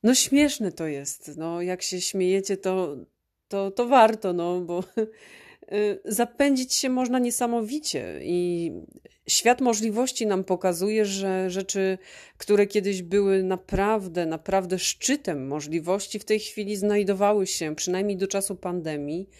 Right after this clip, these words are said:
naprawdę w zasięgu ręki. I to nawet nie jest kwestia już pieniężna, tylko kwestia tego, żeby się odpowiednio zorganizować. I ja nadal sobie tak myślałam, Boże, przecież ja nie robię nic wielkiego, no, to są tylko podróże.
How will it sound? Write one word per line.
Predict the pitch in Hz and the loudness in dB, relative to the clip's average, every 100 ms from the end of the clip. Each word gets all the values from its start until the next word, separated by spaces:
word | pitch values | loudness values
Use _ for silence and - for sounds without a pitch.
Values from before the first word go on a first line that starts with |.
| - _ _ _ _ _ | -20 _ _ _ _ _
naprawdę | 214 262 254 233 214 180 196 | 4 4 2 -2 -2 -2 -6
w | |
zasięgu | 196 220 254 254 285 | -4 -4 -2 -4 -2
ręki. | 359 233 202 - - - _ _ _ _ _ _ _ _ _ _ | -2 -2 -4 -10 -14 -16 _ _ _ _ _ _ _ _ _ _
I | 202 | -2
to | 262 | 0
nawet | 277 294 311 | 0 0 0
nie | 523 523 | 0 0
jest | - - | -2 -6
kwestia | - 285 320 247 | -4 -2 0 0
już | 233 - - _ - | 0 -4 -12 _ -2
pieniężna, | 247 247 254 208 160 151 135 | 0 2 2 0 0 -6 -6
tylko | 143 170 190 | -8 -6 -6
kwestia | 185 208 202 214 | -4 -4 -2 -2
tego, | 214 214 214 | 0 0 0
żeby | 214 202 | 0 -4
się | - 220 | -2 -2
odpowiednio | 220 208 202 202 202 | -2 -2 0 0 0
zorganizować. | 202 190 190 185 160 156 131 52 - - - - - | 0 2 2 2 0 -2 -2 -8 -10 -16 -18 -20 -8
I | - | 0
ja | 208 240 | 2 2
nadal | 262 294 285 | 0 0 0
sobie | 254 247 262 | -2 -4 -4
tak | 254 | -4
myślałam, | 247 254 208 175 | -4 -2 -2 0
Boże, | 247 302 180 | 0 0 -2
przecież | - 185 202 | -4 -6 -2
ja | 214 | 0
nie | 220 | 0
robię | 226 220 | -2 -2
nic | 226 233 214 | -2 -4 -2
wielkiego, | 247 240 - 277 214 151 | -2 -2 -2 -4 -2 -2
no, | 143 151 160 | -2 -4 -4
to | 180 | -6
są | 175 190 | -2 -2
tylko | 202 202 202 | -2 -4 -4
podróże. | 202 185 208 226 151 139 | -4 -2 0 0 -2 -4